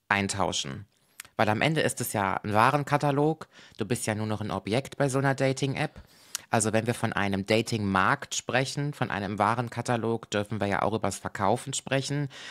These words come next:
Ich bin wirklich extrem negativ überrascht,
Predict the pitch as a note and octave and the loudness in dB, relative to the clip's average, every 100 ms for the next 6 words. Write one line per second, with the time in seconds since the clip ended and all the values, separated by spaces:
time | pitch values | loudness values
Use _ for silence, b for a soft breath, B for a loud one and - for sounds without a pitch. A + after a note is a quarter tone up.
0 | B B - - C#3 C3+ D3+ D#3+ D#3+ - | B B -4 2 4 6 4 2 0 -2
1 | _ _ _ B2 - B2+ C#3 C3+ C#3 C3 | _ _ _ -4 -2 2 2 4 4 4
2 | B2+ A#2+ G#2 G2+ G#2 G#2+ C3+ - | 2 -2 -2 0 2 4 2 -2